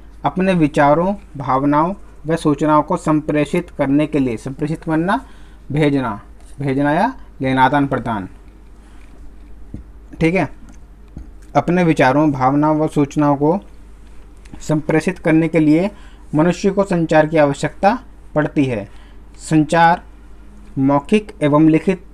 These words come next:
दोनों रूप में हो सकता है। पहले मनुष्य आपस में बोलकर या इशारे से अपने भावों व विचारों की अभिव्यक्ति करता था। वैज्ञानिक प्रगति ने उसे संचार के अन्य साधन भी उपलब्ध करवाए। अब मनुष्य दुनिया के एक छोर से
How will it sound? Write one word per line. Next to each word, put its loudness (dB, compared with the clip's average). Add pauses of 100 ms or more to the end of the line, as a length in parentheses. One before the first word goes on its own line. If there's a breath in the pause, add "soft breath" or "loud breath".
दोनों 4
रूप 2
में 0 (240)
हो 4
सकता -2
है। 0 (280 soft breath)
पहले 4
मनुष्य 0
आपस -2
में 0
बोलकर 0 (320 soft breath)
या 2 (280)
इशारे 2
से -2
अपने 0
भावों -2
व 4
विचारों 0
की -2
अभिव्यक्ति -4
करता -2
था। -6 (340 soft breath)
वैज्ञानिक 2
प्रगति 4
ने -2
उसे -6
संचार 0
के -4
अन्य 0
साधन -2
भी 2
उपलब्ध -2
करवाए। 0 (360 soft breath)
अब 4
मनुष्य 0
दुनिया 2
के -4
एक -2
छोर 0
से 0